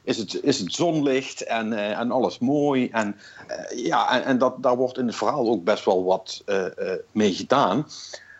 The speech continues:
Eh, dus dat, dat is, dat is allemaal best wel, best wel cool. Het enige wat ik nu wel, dat is eigenlijk mijn enige aanmerking die ik tot nu toe, eh, op het spel heb. Want ik zit nu heel dicht tegen het einde aan.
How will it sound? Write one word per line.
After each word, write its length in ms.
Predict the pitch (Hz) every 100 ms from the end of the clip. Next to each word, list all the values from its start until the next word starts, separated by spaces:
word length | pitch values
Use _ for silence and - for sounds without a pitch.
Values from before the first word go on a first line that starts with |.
| -
Eh, 260 | - 127 135
dus 160 | 147 151
dat, 240 | 208 -
dat 160 | - 208
is, 160 | 294
dat 240 | 226 196 226
is 140 | 262
allemaal 240 | 254 220 185
best 240 | 202 214
wel, 160 | 165 147
best 220 | 170 175
wel 140 | 127
cool. 240 | - 98 180
Het 100 | -
enige 320 | 220 240 208
wat 100 | 190
ik 160 | 170
nu 220 | 160 151 127
wel, 280 | 165 196
dat 380 | 160 - - 165
is 60 | 202
eigenlijk 140 | 190
mijn 120 | 165 160
enige 600 | 185 202 175 156 123 -
aanmerking 680 | 131 220 233 214 214 202
die 120 | 185 185
ik 80 |
tot 140 | - 165
nu 100 | 175
toe, 360 | 175 165 143
eh, 220 | - 151 -
op 140 | 139
het 100 | 135
spel 400 | - - 147 127
heb. 240 | 127 117
Want 120 | - 95
ik 100 | -
zit 120 | 113
nu 140 | 113 113
heel 260 | 175 208
dicht 180 | 143 135
tegen 220 | - 113
het 120 | 107 95
einde 300 | 117 107 98
aan. 240 | 95 87